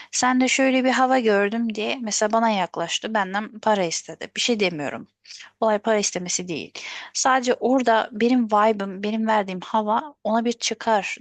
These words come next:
dürtüsü verdi. O da geldi, dedi ki, "Belki bu, bundan," dedi, "bir şeyler alabilirim." diye düşündü. Halbuki ben normal bir insanım yani. Düşündüğü gibi biri değilim ama öyle bir hava vermem,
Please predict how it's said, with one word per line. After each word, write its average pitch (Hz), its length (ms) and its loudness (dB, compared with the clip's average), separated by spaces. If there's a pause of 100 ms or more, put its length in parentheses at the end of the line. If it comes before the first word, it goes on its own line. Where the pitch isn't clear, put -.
dürtüsü 180 540 -8
verdi. 151 420 -4 (580)
O 233 100 2
da 240 80 4
geldi, 226 600 2
dedi 233 280 0
ki, 208 160 -4
"Belki 202 360 0
bu, 190 280 -4
bundan," 196 500 -2
dedi, 190 200 -6
"bir - 40 -4
şeyler 202 380 2
alabilirim." 190 520 0
diye 156 160 -8
düşündü. - 440 -4 (400)
Halbuki 220 420 0
ben 233 240 2
normal 185 420 2
bir 214 120 -2
insanım 190 520 -4
yani. 160 380 -4
Düşündüğü 190 340 -4
gibi 180 220 -10
biri 190 280 -2
değilim 170 320 -2
ama 220 320 0 (600)
öyle 269 240 4
bir 262 80 4
hava 233 420 0
vermem, 165 380 -2